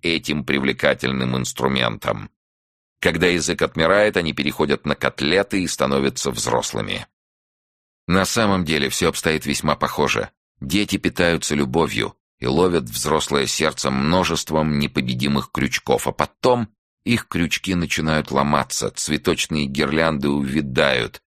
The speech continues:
и мы перестаем их любить, потому что дети выросли и ничем уже не отличаются от нас. Но ведь и мы, взрослые, тоже питаемся любовью, просто называем это по-другому.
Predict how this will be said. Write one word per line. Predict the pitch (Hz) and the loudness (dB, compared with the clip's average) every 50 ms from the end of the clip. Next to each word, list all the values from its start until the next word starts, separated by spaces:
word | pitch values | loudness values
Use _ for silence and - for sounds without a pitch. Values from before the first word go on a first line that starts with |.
| _ _ - | _ _ -6
и | 73 | -2
мы | 80 95 92 | -2 -2 0
перестаем | - 101 95 85 - 90 90 107 113 107 80 | 0 -2 -2 -2 0 0 2 2 2 2 0
их | 60 - | -2 -2
любить, | 58 58 55 57 55 - - | -4 -4 -2 -4 -6 -4 -4
потому | - 65 - 65 67 65 | -4 -2 0 0 0 0
что | - - 65 | -2 -2 -4
дети | 64 60 71 67 64 - 65 | -2 -2 -2 -2 -2 -2 -4
выросли | 62 62 69 87 92 82 71 - - - 50 50 - - _ _ _ _ | -2 -2 0 0 0 0 0 -2 -4 -4 -4 -6 -6 -10 _ _ _ _
и | 62 60 | -6 -4
ничем | 62 60 - - - 98 92 87 | -4 -2 -2 0 0 2 2 2
уже | 76 62 - 50 | 0 -2 -2 -4
не | 50 50 55 | -4 -2 -4
отличаются | 55 - - 58 57 - - - 71 64 58 50 50 - - 52 50 | -4 -2 -4 -4 -4 -2 0 0 0 0 0 -2 -4 -4 -4 -4 -4
от | 50 - - | -6 -6 -4
нас. | 64 64 57 50 - - - - _ _ _ _ _ _ _ _ _ - | -2 0 0 0 -2 -4 -6 -8 _ _ _ _ _ _ _ _ _ 0
Но | 78 | 0
ведь | 76 73 67 - - | 2 2 0 0 0
и | 73 | 2
мы, | 78 92 107 101 71 | 2 4 2 2 0
взрослые, | 58 - - 82 87 87 - - 57 60 60 58 | -2 0 0 2 2 2 0 -2 -2 -2 -4 -4
тоже | - - 110 107 98 - 69 - | -2 0 0 2 2 2 -2 -2
питаемся | - 65 - - 85 78 71 65 58 - - - 60 | -4 -4 -2 0 2 2 2 0 -2 -2 -4 -2 0
любовью, | 64 65 65 71 82 76 62 50 50 50 50 - _ _ _ _ _ _ | 0 0 2 2 2 2 2 0 -4 -6 -6 -8 _ _ _ _ _ _
просто | - 80 73 - 80 | -2 -2 0 0 0
называем | 82 85 82 - 90 95 92 95 98 92 82 69 62 58 57 | 2 2 2 2 2 2 2 4 4 4 4 2 0 -2 -4
это | 57 - - | -4 -4 -6
по-другому. | - - 65 64 62 69 71 71 73 78 76 67 60 50 50 - - | -6 -4 -2 -2 0 0 0 0 2 2 2 2 2 0 -6 -10 -14